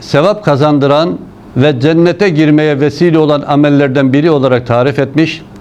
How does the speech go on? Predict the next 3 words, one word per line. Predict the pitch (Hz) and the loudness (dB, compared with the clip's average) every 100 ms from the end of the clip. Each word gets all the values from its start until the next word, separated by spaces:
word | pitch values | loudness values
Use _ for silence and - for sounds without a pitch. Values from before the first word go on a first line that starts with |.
| - - - - - - - - - | -20 -20 -20 -20 -18 -18 -18 -8 0
Müslümanların | 156 160 185 185 185 190 190 160 - | 0 0 0 2 2 0 0 -4 -12
çokça | - 196 202 185 165 | -2 -2 -2 -2 -2
selamlaşmasının | - 147 147 147 156 147 135 131 127 135 147 | 0 0 2 2 0 -2 -2 0 0 2 -2